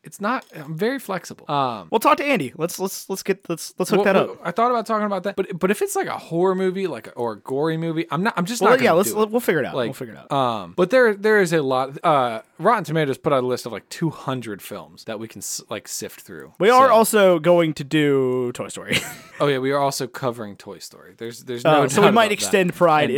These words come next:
Speaker 2: into July and give it a,
Speaker 1: and
Speaker 2: yeah.
Speaker 1: have, well, be, well, be, then it's Spider-Man
Speaker 2: Yeah, but
Speaker 1: Far
Speaker 2: then
Speaker 1: From
Speaker 2: we'll
Speaker 1: Home.
Speaker 2: do it
Speaker 1: But, I
Speaker 2: after
Speaker 1: mean,
Speaker 2: that.
Speaker 1: any
Speaker 2: We'll
Speaker 1: movie
Speaker 2: figure it
Speaker 1: with, <laughs> with anything with Tom Holland in it, that's Pride, right?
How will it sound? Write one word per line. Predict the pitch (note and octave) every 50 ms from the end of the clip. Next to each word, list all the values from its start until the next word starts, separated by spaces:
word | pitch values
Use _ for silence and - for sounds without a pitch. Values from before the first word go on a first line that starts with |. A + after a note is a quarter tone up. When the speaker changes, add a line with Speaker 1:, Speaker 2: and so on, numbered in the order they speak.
| C#3+ C#3+
Speaker 2:
into | C3+ B2+
July | B2 C3+ B2+ A#2+ A#2 A#2 A#2 A#2 A2+ A2 B2 D3 - _ _ _
and | - B2+ A#2+ A#2
give | A#2 B2+ A2+
it | A2+ A2
a, | G#2 G#2 A2+ - -
Speaker 1:
and | C3+ A#2+ G#2+
Speaker 2:
yeah. | A#2+ A2
Speaker 1:
have, | G#2 G2 F#2+
well, | - C3 C#3 B2+
be, | A#2 A#2+ B2+ A#2+ A2 _ _
well, | - C#3+ C3+ B2+ A#2+ A#2 A#2
be, | A#2 A#2 B2 A#2
then | A2+ A#2 A#2+ A2+
it's | G#2+ G2+
Spider-Man | - _ A#2+ A#2 G#2+ G#2 F3+
Speaker 2:
Yeah, | F3+
but | F3+ F3
Speaker 1:
Far | F3+ G#3
Speaker 2:
then | F#3+
Speaker 1:
From | F3+
Speaker 2:
we'll | F#3 G3+
Speaker 1:
Home. | G3+ G#3
Speaker 2:
do | G#3+
it | G#3 G3 G3
Speaker 1:
But, | G3 F#3+
I | E3+
Speaker 2:
after | E3+ A#3+ C4
Speaker 1:
mean, | C4 C4
Speaker 2:
that. | A#3+
Speaker 1:
any | C#4 D4+ D#4+
Speaker 2:
We'll | D4 C4+ B3 A3+
Speaker 1:
movie | G#3 G3+
Speaker 2:
figure | F3 D#3+
it | D3+ D#3 _ _ - - - - - - _ _
Speaker 1:
with, | - -
<laughs> |
with | F#3+ G3+ G3 E3+ G#3 G3 G#3+ G3+ G3+
anything | G3+ G3 G3+ G#3 F#3+ F3+ F#3
with | F3 D3 C3+
Tom | - D#3 C#3 A#2+ B2
Holland | C#3 D3+ D#3 B2 A2 G2+
in | G2+ G#2
it, |
that's | A#2+ D3 E3 -
Pride, | _ - - E2+ F2+ F#2 F2
right? | F#2+ G#2 B2+ D3+ -